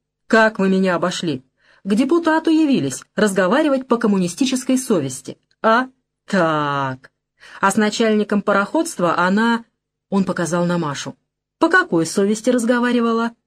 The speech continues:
По казённой? Стало быть, у меня две совести. И закон — штука не коммунистическая. Ну а как начнём мы сейчас каждый только по своей совести решать, что нарешаем?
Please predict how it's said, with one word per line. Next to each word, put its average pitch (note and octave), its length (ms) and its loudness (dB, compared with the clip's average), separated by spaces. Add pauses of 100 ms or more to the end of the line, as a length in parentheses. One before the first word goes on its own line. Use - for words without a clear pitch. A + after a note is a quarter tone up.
(140)
По G#3 100 0
казённой? G#3 680 2 (440)
Стало G3 380 2
быть, G3 200 -2
у - 20 0
меня G3 260 2
две F#3+ 280 2
совести. C#3+ 600 -4 (580)
И A3 140 2
закон — G#3+ 720 0
штука A#3 400 0
не A#3+ 100 4
коммунистическая. B3+ 1000 0 (920)
Ну F4+ 160 4
а E4+ 60 0
как E4+ 200 -2
начнём C#4+ 380 0
мы C4 180 4
сейчас B3+ 440 -2
каждый A3 500 -2 (180)
только C4 340 2
по G#3+ 100 -2
своей G#3+ 340 0
совести G#3+ 460 -2
решать, D3+ 520 -4 (200)
что - 240 2
нарешаем? D#3+ 580 -2